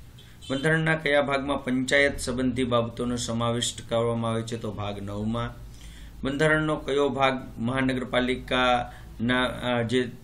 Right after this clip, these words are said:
દરજ્જા અંગે સંબંધિત છે? તો ભાગ નવ બીમાં.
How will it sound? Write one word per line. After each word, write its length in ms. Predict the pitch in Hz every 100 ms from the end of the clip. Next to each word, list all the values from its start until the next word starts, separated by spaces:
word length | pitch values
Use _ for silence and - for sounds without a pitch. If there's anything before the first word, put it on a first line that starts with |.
| 113
દરજ્જા 580 | 110 123 120 104 135 131
અંગે 460 | 127 120 123 123
સંબંધિત 760 | 120 - 120 123 120 113 120 -
છે? 280 | - 117 120 - - -
તો 180 | - 113
ભાગ 400 | 107 117 113 113
નવ 440 | 110 117 135 - - - -
બીમાં. 680 | 101 110 120 120 120 127 127